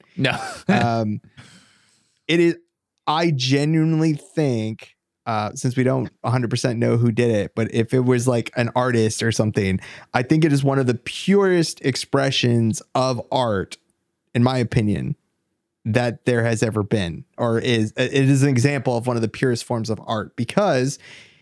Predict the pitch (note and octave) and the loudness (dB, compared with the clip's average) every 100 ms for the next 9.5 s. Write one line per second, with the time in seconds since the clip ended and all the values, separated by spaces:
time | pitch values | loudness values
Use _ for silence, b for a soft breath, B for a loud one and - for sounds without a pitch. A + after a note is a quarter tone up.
0 | B - C#3 C#3+ A#2 C3 B2 A#2 A2+ - | B 2 4 4 2 0 0 0 -2 -4
1 | - C#3+ C#3 E3 E3 G#3 F#3+ C#3 C#3+ C#3 | 2 2 2 2 2 2 0 0 -2 -2
2 | B2+ B2 - D3+ C3 - B2+ A#2 A2 A2+ | -2 -2 0 0 0 -2 0 2 0 -2
3 | G2+ A2+ - E3+ - C3+ B2 - G#3 - | -2 -4 0 -2 2 0 2 0 0 0
4 | C3 B2+ A#2+ C#3+ D#3+ D3+ C#3+ B2+ - C#3 | 0 0 0 -2 -2 0 0 -2 -2 0
5 | A#2+ A2+ A2 - F3+ D#3+ - - - A2+ | 0 0 -2 2 2 2 -2 -6 -2 -2
6 | A2+ G#2+ A2 - C#3+ A#2+ F#2 - B2 B2 | -2 -4 -4 -4 -2 -2 -4 -4 -2 0
7 | A#2+ C#3 - C#3+ - C#3 A#2+ - A3 G3+ | 0 -2 -2 -4 -2 -4 -2 -2 -2 -2
8 | - B2 B2 D3+ - b b b - C#3 | -2 0 2 0 -4 b b b 0 0
9 | - C#3 C3+ B2 A#2 | 2 2 2 2 0